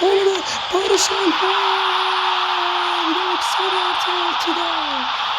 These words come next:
İki iki. Doksan artı altıda iki iki. Santra'yı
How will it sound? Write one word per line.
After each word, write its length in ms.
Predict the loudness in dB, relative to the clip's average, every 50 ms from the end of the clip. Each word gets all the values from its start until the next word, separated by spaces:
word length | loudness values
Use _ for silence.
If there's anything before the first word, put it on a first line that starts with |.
| -4 -4 -2 -2
İki 280 | -2 -2 -2 0 0 0
iki. 460 | 0 0 -2 -2 -2 -2 -2 -2 -2 -2 -4 -4 -4 -4 -4 -4 -6 -6 -6 -6 -6 -6 -6 -6 -4 -4
Doksan 320 | -2 -2 -2 -2 -2 -2
artı 360 | -2 -2 -2 -2 -2 -2 -2
altıda 500 | -2 -2 -2 -2 -2 -2 -2 -2 -2 -2 -2
iki 180 | -2 -2 -2
iki. 360 | -2 0 0 -2 -2 -2 -2 -2 -2 -4 -4 -2 -2 -2 -2 -2 -4 -4 -4 -4 -4 -4 -4
Santra'yı 500 | 0 2 4 4 6 6 4 4 2 2